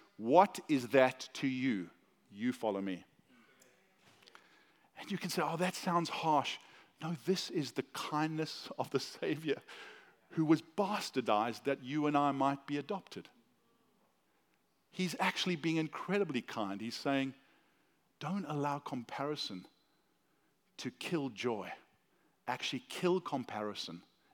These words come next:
and let joy live." You follow me.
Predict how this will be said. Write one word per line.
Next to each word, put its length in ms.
and 120
let 220
joy 240
live." 340
You 140
follow 280
me. 220